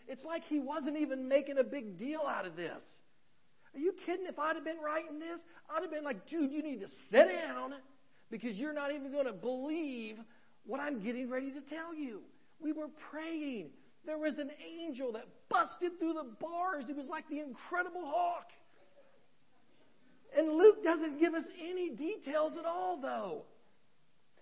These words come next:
It's like this was a normal thing. Why? Because when you're walking in obedience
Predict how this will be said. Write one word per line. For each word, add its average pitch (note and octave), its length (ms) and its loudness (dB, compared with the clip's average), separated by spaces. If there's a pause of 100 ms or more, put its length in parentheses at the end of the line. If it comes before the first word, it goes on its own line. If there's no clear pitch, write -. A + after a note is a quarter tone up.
It's C4+ 160 -4
like D#4+ 260 4
this F4 220 2
was F4 160 4
a E4+ 80 8
normal D#4+ 440 8
thing. E4+ 560 -6 (1800)
Why? C#4+ 640 -2 (1040)
Because A#3 380 -4
when C4+ 160 -4
you're C4+ 220 0
walking D4 580 4
in C#4+ 140 -2
obedience C#4 760 -2